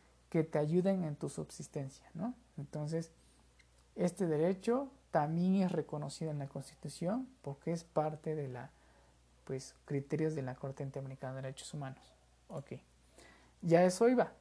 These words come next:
Tratados internacionales. Lo leo nuevamente. Dice, "Todas las personas gozarán de los derechos humanos reconocidos en esta Constitución y los tratados internacionales de los que el Estado mexicano sea parte". ¿Qué involucra esto? Esto signi-,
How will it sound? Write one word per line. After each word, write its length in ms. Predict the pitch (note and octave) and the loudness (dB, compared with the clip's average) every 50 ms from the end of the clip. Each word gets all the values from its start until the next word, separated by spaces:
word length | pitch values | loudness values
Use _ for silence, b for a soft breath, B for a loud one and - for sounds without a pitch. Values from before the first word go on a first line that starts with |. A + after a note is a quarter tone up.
| - _ _ | -20 _ _
Tratados 380 | - F3 E3+ E3+ - A3 A#3+ A#3+ | 4 4 6 8 8 8 8 8
internacionales. 880 | A3+ G#3+ G3 F#3+ F#3 F#3+ F#3+ F3+ - A3 A3 B3 B3 A3+ F3+ D#3+ - - - - _ _ - - _ - - _ _ _ _ _ _ _ _ _ _ _ _ _ - - _ - | 6 6 6 6 4 4 2 0 0 2 2 4 4 2 0 -2 -6 -12 -20 -20 _ _ -20 -20 _ -20 -20 _ _ _ _ _ _ _ _ _ _ _ _ _ -20 -20 _ 4
Lo 160 | F#3 F3+ F#3+ | 8 8 10
leo 200 | G3 G3+ G#3+ A3 | 10 10 10 8
nuevamente. 580 | G#3+ G#3 G3 F#3 F3 D#3+ D3 C#3+ C#3 - - - - _ _ - | 8 8 8 8 8 6 4 -2 -4 -6 -10 -16 -20 _ _ -6
Dice, 300 | E3 E3 D#3 - - - | -4 -4 -2 -4 -6 -4
"Todas 220 | - - B3 D#4 | 0 2 2 4
las 100 | E4+ C#4+ | 4 2
personas 340 | - E3+ D#3+ E3 F3+ G#3+ G#3 | 2 0 0 0 0 2 0
gozarán 300 | F#3 D3+ D3 C#3+ D3+ F3 | 0 -2 -2 -2 0 2
de 60 | G3+ G#3 | 2 2
los 100 | F3+ D3+ | 2 2
derechos 340 | D3 D3+ D#3 D#3+ - - - | 2 0 -2 -4 -6 -8 -6
humanos 240 | D#3+ E3 F3 F3 E3+ | -2 0 0 0 0
reconocidos 600 | D3+ - - D3 C#3 C#3+ - - E3+ F3 E3+ E3+ | -2 -4 -6 -6 -8 -6 -4 -2 -2 -2 -2 -2
en 80 | D3+ | -4
esta 220 | D3 D3 - - D3+ | -6 -6 -6 -8 -8
Constitución 640 | - - C#3+ - - - - D3 - - F#3+ A3 A#3+ | -8 -10 -12 -12 -12 -14 -14 -12 -6 -2 -2 0 0
y 60 | G#3 | 0
los 140 | D#3+ C#3 - | -2 -4 -6
tratados 520 | - - - - - F#3+ G#3 A#3+ B3 A#3+ | -8 -10 0 4 4 6 6 6 4 4
internacionales 880 | A#3 F#3+ F#3+ F3+ D#3+ D#3 C#3+ C#3+ - D#3+ D#3 D#3 E3+ F#3 G3+ B3 A#3+ b b b b b b b b b _ | 2 2 2 0 -2 -2 -6 -10 -10 -8 -6 -4 -2 0 -2 -2 -4 b b b b b b b b b _
de 100 | - F3 | 2 4
los 220 | F3+ F3 E3+ E3+ - | 4 4 4 2 0
que 80 | F#3+ | 0
el 100 | F#3 F3+ | 0 0
Estado 320 | F3 E3+ - - A3+ A3+ A3 | 0 -2 -2 0 2 2 2
mexicano 480 | G3 E3 D#3+ D#3 - F3+ F3+ F#3+ F#3+ | 0 0 -2 -4 -4 -2 -2 -2 -2
sea 260 | F3+ A#3 A#3+ A3 G#3 | -2 -2 -4 -4 -2
parte". 380 | - C#4+ D4 C#4+ C4 - E3 b b b b b b _ - | -2 -2 0 0 -2 -4 -6 b b b b b b _ -2
¿Qué 120 | - B3 | 2 4
involucra 500 | C#4 C4 C4 B3+ B3 B3 - B3+ B3 A#3+ A#3+ - - _ - | 4 6 6 4 4 2 2 0 0 0 -2 -6 -14 _ 0
esto? 380 | A#3+ B3+ B3 - - - - b b b b b b b b b b _ - | 2 2 2 0 -4 -8 -10 b b b b b b b b b b _ 2
Esto 240 | B3+ B3+ B3+ - C4 | 2 4 4 4 4
signi-, 260 | B3 G#3+ F#3+ G3+ | 6 6 4 2